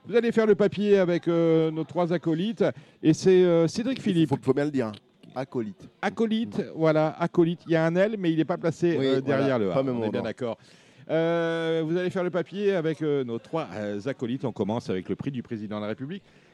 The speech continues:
Speaker 1: C'est le plus grand, l'un des deux plus grands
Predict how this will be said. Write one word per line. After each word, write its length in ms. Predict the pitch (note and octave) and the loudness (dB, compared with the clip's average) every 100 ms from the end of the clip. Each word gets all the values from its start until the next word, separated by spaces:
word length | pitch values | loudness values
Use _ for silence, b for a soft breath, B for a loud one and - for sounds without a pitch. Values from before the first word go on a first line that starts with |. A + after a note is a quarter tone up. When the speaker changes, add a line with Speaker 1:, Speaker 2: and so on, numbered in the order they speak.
| b - | b -6
Speaker 1:
C'est 280 | D#4 C4+ - | -4 -4 0
le 300 | G3 G3+ - C#3 | 4 4 2 -12
plus 240 | E3 G#3 C#3+ | -8 -8 -6
grand, 320 | C#3 F3 D#3 | -4 -2 -2
l'un 380 | E3+ A#3+ A3+ A#2+ | -4 -4 -6 -4
des 180 | C3+ B2+ | 0 0
deux 300 | A#2+ E3 - | 4 2 2
plus 240 | - C3+ | -4 -4
grands 180 | A#2+ | -4